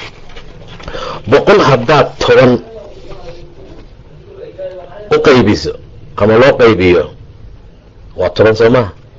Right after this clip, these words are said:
Boqolkii afar u qaybi marka, waa laba iyo bar. Laba iyo bar buu markaa noqonayaa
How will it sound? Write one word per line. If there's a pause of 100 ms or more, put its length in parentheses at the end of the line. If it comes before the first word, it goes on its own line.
(760)
Boqolkii (1300)
afar (100)
u (120)
qaybi
marka, (1080)
waa
laba
iyo
bar. (1400)
Laba (100)
iyo
bar
buu
markaa
noqonayaa